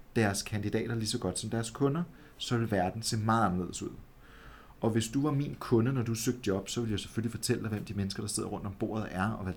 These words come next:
de laver, og de vil præsentere sig selv, og man vil få en indsigt i, hvem de også er. Men man kan godt komme til jobsamtalen og gå derfra og ikke vide andet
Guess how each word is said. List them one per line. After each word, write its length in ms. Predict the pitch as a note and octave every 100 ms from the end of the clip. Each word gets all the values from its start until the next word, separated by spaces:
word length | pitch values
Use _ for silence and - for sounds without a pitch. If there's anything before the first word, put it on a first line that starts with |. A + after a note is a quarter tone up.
| -
de 60 |
laver, 280 | A2+ F#2 F#2+
og 100 | G2+
de 80 | F#2
vil 60 |
præsentere 540 | F2 F#2 E2+ - B2 A2+
sig 140 | A2
selv, 300 | - A2+ A2
og 60 | G2+
man 180 | F#2+ F#2+
vil 120 | F#2 - - -
få 140 | - B2
en 80 | - B2
indsigt 400 | A#2 - B2 A#2
i, 80 |
hvem 160 | A2 G#2
de 220 | - E3+
også 220 | F#2 - D#2+
er. 80 | F2+ - - - -
Men 160 | G#2 G2+
man 100 | F#2+
kan 100 | F2+
godt 200 | A2+ C#3
komme 160 | G#3 F3
til 100 | -
jobsamtalen 600 | G2+ - G#2 - G2 F2+ - - - - -
og 100 | A#2
gå 120 | A#2
derfra 340 | G2 F#2 A#2+ -
og 100 | A#2
ikke 120 | A#2
vide 400 | A2+ A#2+ A#2+ D3 -
andet 340 | A2+ B2+ C#3+